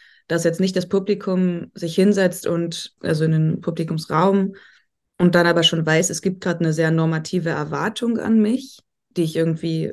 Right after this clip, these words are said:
zu erfüllen habe, also, ne, so diese Dinge von, ich bin sehr still im Theater <laughs> und ich rede nicht und ich würde auch nicht das Studio verlassen oder den Publikumsraum. Ich muss auf eine bestimmte Art halt irgendwie hier zuhören, ich muss auf eine bestimmte Art sitzen, sich hinlegen, wäre unhöflich.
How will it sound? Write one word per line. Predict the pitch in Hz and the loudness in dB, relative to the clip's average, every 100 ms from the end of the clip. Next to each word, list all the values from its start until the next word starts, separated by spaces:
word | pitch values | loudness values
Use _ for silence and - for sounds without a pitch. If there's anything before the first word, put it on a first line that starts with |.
| - _ _ | -10 _ _
zu | - | -2
erfüllen | 147 156 208 240 247 220 | 0 4 8 10 10 8
habe, | 208 208 208 208 | 4 2 0 0
also, | 156 156 160 | 0 0 0
ne, | 175 | -2
so | 185 165 | -2 -4
diese | 160 156 156 156 160 _ _ _ _ | -4 -4 -4 -6 -10 _ _ _ _
Dinge | 165 165 | 2 4
von, | 165 156 | 4 2
ich | 156 | 0
bin | 147 | -2
sehr | 143 | -2
still | - 185 180 | 0 2 2
im | 175 | 2
Theater | 165 - 170 165 | -4 -4 -2 2
<laughs> | 247 | 4
und | 285 294 - | 8 8 6
ich | - | 2
rede | 175 180 180 175 | 0 2 2 2
nicht | 175 165 170 - | 0 -2 -6 -6
und | 160 156 156 - - _ _ _ - | 0 0 -2 -12 -20 _ _ _ -12
ich | 160 165 | -4 2
würde | 165 156 | 2 2
auch | |
nicht | 160 160 | 0 -2
das | 156 | -6
Studio | - 170 151 | -2 0 -2
verlassen | 151 - 175 175 - 185 175 170 | -2 -2 -2 -2 -2 -2 0 -2
oder | 165 165 | -4 -2
den | 165 165 | -2 -4
Publikumsraum. | 160 - 180 180 170 170 160 165 165 165 165 165 165 165 _ _ _ _ _ - | -8 -12 -8 -6 -4 -6 -4 0 2 4 4 2 0 -4 _ _ _ _ _ -8
Ich | 160 | 0
muss | 175 170 | 2 2
auf | 165 | 0
eine | 165 | 0
bestimmte | 156 156 170 180 175 | -2 0 2 2 0
Art | - 156 156 156 | 0 0 0 -2
halt | 156 | -2
irgendwie | 156 156 156 147 | -2 -4 -4 -6
hier | 143 147 | -4 -6
zuhören, | - 208 208 180 170 165 160 160 | 2 6 6 6 4 4 4 2
ich | 160 | 0
muss | 165 151 | -2 -4
auf | 160 | -6
eine | 160 | -4
bestimmte | 165 185 175 165 | -2 0 2 2
Art | 147 156 156 | 0 -2 2
sitzen, | 196 190 - - 180 165 | 2 2 0 0 0 2
sich | 160 160 | 2 4
hinlegen, | 220 180 175 170 160 | 4 4 0 0 -2
wäre | 147 | -2
unhöflich. | - 202 190 196 185 180 170 170 170 | 0 0 0 0 -2 -4 -4 -4 -4